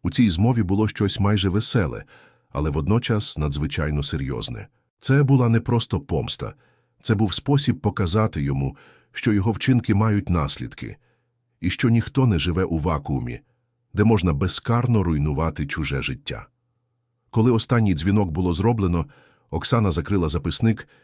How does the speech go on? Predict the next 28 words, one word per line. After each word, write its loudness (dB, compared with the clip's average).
і -2
відчула, 0
що 0
нарешті 0
знову 2
контролює 0
ситуацію. -6
Вона 4
знала, 0
попереду 2
буде 2
момент, 4
коли 0
все 0
відкриється, -2
і 2
тоді 0
він 4
зрозуміє, 2
що -2
ніколи 0
більше 0
не 0
зможе 2
дивитися 0
їй 0
у -2
вічі 0